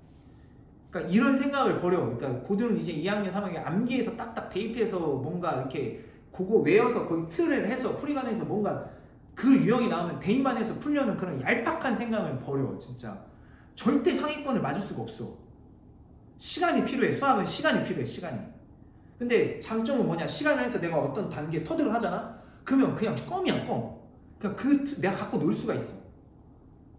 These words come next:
그, 그걸 알아야 돼. 상위권 애들은 다 그렇게 해. 이해가지?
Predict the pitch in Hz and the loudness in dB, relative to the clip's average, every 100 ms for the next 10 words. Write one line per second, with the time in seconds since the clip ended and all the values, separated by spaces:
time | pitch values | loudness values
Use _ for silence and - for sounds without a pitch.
0 | - - - 160 - 220 208 - 160 - | -20 -20 -16 -10 -4 2 2 2 0 -2
1 | 104 - - 294 294 269 202 139 - - | -6 -10 -8 -6 -4 -2 -2 -2 -6 -4
2 | 170 170 202 - - - - - - - | -4 -2 -6 -12 -16 -20 -20 -20 -20 -20
3 | - - - - - - - - 160 202 | -20 -20 -20 -20 -20 -20 -20 -10 -4 -2
4 | 120 - - | -2 -6 -12